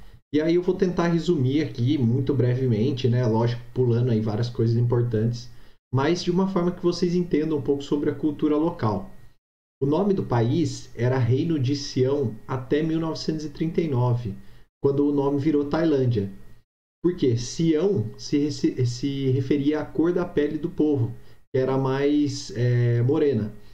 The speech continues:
E já Thailand, né, ou Tailândia, significava, significa terra livre.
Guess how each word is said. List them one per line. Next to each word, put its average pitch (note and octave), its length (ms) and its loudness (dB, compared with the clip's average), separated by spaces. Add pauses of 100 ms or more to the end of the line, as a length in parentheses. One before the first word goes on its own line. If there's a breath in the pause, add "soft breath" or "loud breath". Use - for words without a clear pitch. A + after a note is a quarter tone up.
(240 soft breath)
E D3+ 80 2
já D3+ 240 0
Thailand, E3 760 0
né, C3 180 0
ou A#2+ 160 2
Tailândia, B2 580 2
significava, D3+ 880 -2
significa C#3+ 720 -2
terra C3+ 320 0
livre. C3+ 440 0